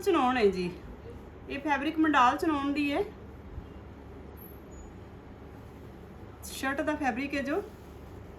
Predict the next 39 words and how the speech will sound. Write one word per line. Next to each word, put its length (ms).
ਨੀਚੇ 260
ਦੇਖੋ 260
ਵਰਕ 180
ਕਿੰਨਾ 200
ਸੋਹਣਾ, 320
ਇਹ 120
ਥਰੈਡ 280
ਦੇ, 360
ਅਮ, 960
ਥਰੈਡ 260
ਲੱਗਾ 280
ਹੈ, 140
ਜਰੀ 260
ਲੱਗੀ 340
ਹੈ, 100
ਤੇ 80
ਇਹ 460
ਇਹਦੇ 160
ਵਿੱਚ 240
ਪੱਤੀਆਂ 560
ਜੋ 120
ਬਣੀਆਂ 300
ਹੋਈਆਂ 280
ਨੇ, 120
ਇਹ 100
ਸਟੋਨ 340
ਲੱਗੇ 260
ਹੋਏ 100
ਨੇ 140
ਜੀ। 220
ਤੁਸੀਂ 180
ਚੈੱਕ 300
ਕਰੋ, 280
ਬਰੀਕ 480
ਜੀ 220
ਘੇਰੇ 200
ਦੀ 140
ਵੇਲ 280
ਹੈ, 120